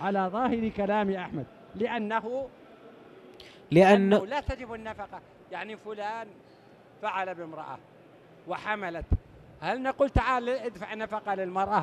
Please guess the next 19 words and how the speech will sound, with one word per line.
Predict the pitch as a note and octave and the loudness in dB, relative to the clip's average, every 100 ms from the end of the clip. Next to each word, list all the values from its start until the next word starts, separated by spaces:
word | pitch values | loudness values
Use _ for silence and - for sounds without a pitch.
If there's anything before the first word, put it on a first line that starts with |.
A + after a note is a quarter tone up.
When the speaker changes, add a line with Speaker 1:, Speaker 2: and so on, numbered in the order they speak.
| F3+ | 4
Speaker 1:
هذه"؟ | F#3 A#3+ - - - | 2 0 -6 -14 -16
لا، | - - - - - - - - G#3+ | -16 -18 -20 -20 -20 -20 -20 -16 -10
ما | |
عليه. | F3+ D#3 - - C#3 - - - - - | -10 -8 -10 -12 -14 -20 -20 -20 -20 -16
يقام | D4 G3+ A3 G#3 | -8 -2 -2 0
عليه | F#3 G3 F3+ | 0 0 -2
الحد | D#3+ G#3 C4 - - - - | -4 -6 -6 -8 -20 -18 -8
إن | F3+ | -6
كان | - G3+ G3 F3+ | 4 8 8 8
محصنا، | E3+ G#3+ - F3 F3+ G#3+ F#3+ - - - - - - A2 | 8 8 8 4 6 4 0 -8 -20 -20 -20 -18 -12 4
جاء | D3+ F3 E3+ - - D#3 | 10 10 10 2 -2 6
الرجم | E3 F#3+ G#3 F3+ | 8 8 8 6
بالحجارة | E3+ E3+ D3 E3+ E3 G3 F#3 - E3 | 6 6 4 6 10 10 10 8 6
حتى | G3 G3+ F#3+ | 2 2 2
الموت، | E3+ F#3 B3 G#3+ - - - - - - - - | 4 8 8 6 0 -18 -20 -20 -20 -20 -6 4
وإن | C#3 E3 F3 | 4 4 2
كان | G3 G#3 F#3+ | 8 8 8
غير | F3+ G#3+ G3 F#3+ | 8 8 10 8
محصن | A#3 - C4 C4 | 6 6 6 4